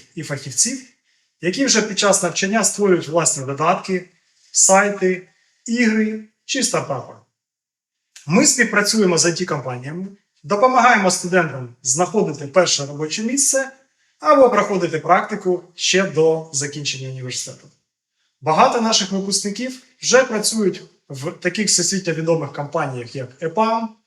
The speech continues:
SoftServe, Luxoft, або розвивають свої бізнеси в сфері I T. Навчання проходить в сучасних лабораторіях з використанням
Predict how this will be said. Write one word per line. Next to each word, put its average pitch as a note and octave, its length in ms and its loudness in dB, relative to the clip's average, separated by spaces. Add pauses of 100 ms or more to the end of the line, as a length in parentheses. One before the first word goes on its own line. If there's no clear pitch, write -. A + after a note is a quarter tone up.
(340)
SoftServe, F#3 720 2 (460)
Luxoft, F#3 540 0 (800)
або A#3+ 260 2
розвивають E3 520 4
свої D#3 640 -2 (200)
бізнеси D#3+ 440 0
в B2 60 -2
сфері C#3 460 0 (300)
I C#3+ 80 -4
T. B2+ 200 -10 (1080)
Навчання C4+ 640 2 (360)
проходить F#3 520 2 (100)
в - 60 -6
сучасних F#3+ 540 4
лабораторіях G#3+ 640 2 (400)
з - 160 -2
використанням F#3 800 2